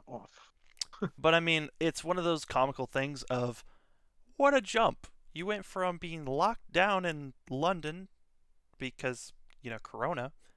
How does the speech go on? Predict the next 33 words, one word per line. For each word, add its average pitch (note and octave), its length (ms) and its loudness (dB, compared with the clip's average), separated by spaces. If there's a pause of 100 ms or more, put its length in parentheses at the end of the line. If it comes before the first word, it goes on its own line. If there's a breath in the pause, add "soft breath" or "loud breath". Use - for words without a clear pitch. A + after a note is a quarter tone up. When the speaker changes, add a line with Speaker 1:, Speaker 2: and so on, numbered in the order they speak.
(220)
Speaker 2:
being B2 140 -4
in - 40 -6
the A#2+ 40 -4
middle B2 240 0
of A#2 80 -4
that, C#3 280 0
to - 60 -12
somehow D#3 240 -6
you B2 180 -8
moved E3 600 -6
in G3+ 220 -4
with D3 160 -4
a B2+ 140 -4
guy, G#2+ 500 -6 (460)
supposedly, A#2+ 680 -6 (300)
in B3+ 120 2
the C4+ 40 -4
middle D#3 220 2
of B2+ 100 -6
Corona. A#2 480 -4 (920 soft breath)
Then A3 300 -4
you A#3 300 -4 (160)
had F3+ 300 -2
sex - 420 -10
with F3 140 -8
a D#3 60 -4
guy D3 320 0 (180)
that C3 140 -6
you B2 80 -10
shouldn't F3 360 -8
even C#3 200 -10
be B2+ 160 -6
with A#2+ 320 -6